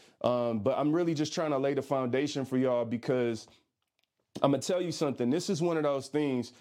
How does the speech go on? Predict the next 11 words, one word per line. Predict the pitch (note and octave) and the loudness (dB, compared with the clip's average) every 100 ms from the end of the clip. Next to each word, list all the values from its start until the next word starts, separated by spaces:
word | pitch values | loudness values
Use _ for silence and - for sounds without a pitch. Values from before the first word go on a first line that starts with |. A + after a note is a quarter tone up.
| - _ | -20 _
if | A2+ A2 | -2 2
you | D#3+ | 2
really | C#3 B2+ F3+ F3 D#3 | 2 2 2 0 -2
want, | A2 D#3 D#3+ A#2+ | 0 0 0 0
like, | B2 G#2 | 0 0
deliverance | A2 G#2 C#3 D#3 D3 B2+ A2 - | 0 2 2 2 0 0 -2 -4
and, | F#2+ F#2 | -4 -4
like, | F#2 - | -6 -4
a | - | -2
better | G2 F2+ C#3+ C#3 A#2+ | -2 0 0 2 0
lifestyle, | B2+ C3 - A2+ G2+ G2 | 0 -2 -2 0 0 -4